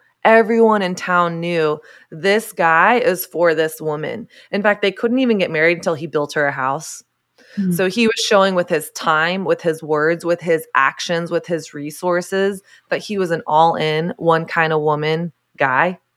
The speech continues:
Speaker 1: And everyone knew about it. Intentions were out in the open. And I just felt like, "Man, I wanna experience a Genesis two type of love."
Speaker 2: Yeah.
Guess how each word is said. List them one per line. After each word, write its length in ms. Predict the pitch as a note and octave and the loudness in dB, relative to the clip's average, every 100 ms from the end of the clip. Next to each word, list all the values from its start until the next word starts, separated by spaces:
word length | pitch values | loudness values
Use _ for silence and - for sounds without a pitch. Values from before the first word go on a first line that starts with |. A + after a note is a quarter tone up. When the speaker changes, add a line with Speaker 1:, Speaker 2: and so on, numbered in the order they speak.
| _ _ _ _ _ _ _ _ _ - | _ _ _ _ _ _ _ _ _ 0
Speaker 1:
And 540 | F3 E3 D#3+ D#3 D#3 - _ - | 2 4 2 0 -6 -16 _ -2
everyone 400 | E3+ D#3 D#3 D3+ | 0 2 2 0
knew 140 | C#3+ C#3 | 0 -2
about 260 | B2+ - | -4 -4
it. 160 | - - _ _ _ _ _ _ _ _ _ _ - | -6 -12 _ _ _ _ _ _ _ _ _ _ -2
Intentions 580 | F#3+ - F#3 F3 F#3 E3 | -2 0 -2 -2 -2 0
were 100 | D3+ | 0
out 200 | D3+ D#3+ | 0 -2
in 60 | |
the 100 | - | -2
open. 360 | D#3 D#3 D#3 D3 | -2 0 0 -2
And 140 | D3+ - | -4 -2
I 120 | G3 | -2
just 200 | A3 - | 0 -2
felt 120 | E3+ | -2
like, 200 | C#3+ D#3 | -2 -2
"Man, 420 | E3 F#3 D#3+ D3+ - - | -2 -2 -2 -4 -12 -6
I 80 | G3+ | -2
wanna 260 | F#4 G#4+ | 0 0
experience 480 | G4 - A3 A3 A#3 | -2 -4 -2 0 -2
a 40 | |
Genesis 380 | F3 - - F3+ | -4 -4 -4 -6
two 240 | - D4 F#4+ | -4 0 0
type 280 | F4+ G3+ | 2 0
of 100 | F#3+ | 2
love." 420 | F3+ E3+ D3+ F#3 - | 2 2 0 -4 -6
Speaker 2:
Yeah. 760 | A3 A3 G#3+ G#3+ G3+ F#3+ F#3 | 0 2 4 4 4 2 2